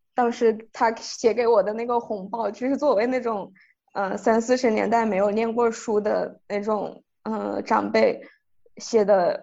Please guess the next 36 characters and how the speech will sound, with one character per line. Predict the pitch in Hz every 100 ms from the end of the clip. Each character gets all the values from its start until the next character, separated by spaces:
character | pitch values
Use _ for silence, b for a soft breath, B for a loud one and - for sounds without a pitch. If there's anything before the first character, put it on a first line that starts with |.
| 202
就 | 208
是 | 214
歪 | 220 220
歪 | 214
扭 | 202 196
扭 | 175 165
的 | 151
字 | 156 220 208
写 | 208 -
的 | 185
一 | 180
个 | 196
红 | - 208 180
包， | 202 220 202
说 | 226 220 202
祝 | 208 214
我 | 156
的 | -
外 | 196 214 202
甥 | 214 208 208
女， | 185 - _ b b _
呃， | - 175 170
就 | 208
是 | 214 220
步 | 190 277
步 | 208 214
高 | 202 208
升， | 214 - 208 208 208
然 | 185
后， | 220 214 190 - b b _
呃， | - 180 196
学 | - 208
业 | 220 208
有 | 196 113
成， | - 190 185 - - _ _ -
嗯， | 185 131 -